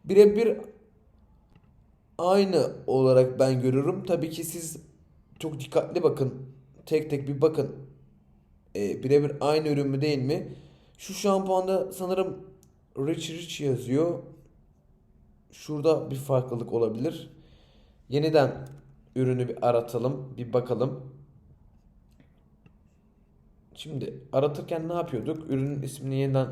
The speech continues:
kopyalayıp Translate'ten bir yapıştırıyorum. Buradan bu kremden gitmeyelim de şu şampuandan gidelim. Buradan bakıyoruz tek tek ama Trendyol'dan biraz karışık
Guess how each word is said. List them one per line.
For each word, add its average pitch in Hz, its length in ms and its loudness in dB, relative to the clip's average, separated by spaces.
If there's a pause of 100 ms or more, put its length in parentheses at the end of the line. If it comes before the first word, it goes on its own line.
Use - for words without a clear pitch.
(220)
kopyalayıp 135 640 -4 (680)
Translate'ten 143 800 0 (1400)
bir 127 100 -4
yapıştırıyorum. 135 760 -2 (520)
Buradan 120 380 -6 (760)
bu - 80 -20
kremden 127 560 -4
gitmeyelim 113 360 -10
de 113 40 -14
şu - 100 -16
şampuandan 120 760 -12
gidelim. 113 380 -14 (1400)
Buradan 170 640 2 (340)
bakıyoruz 151 960 -4 (480)
tek - 460 -8
tek 156 300 -6
ama 143 540 -4
Trendyol'dan 139 840 -2
biraz 139 240 -2
karışık 131 440 -6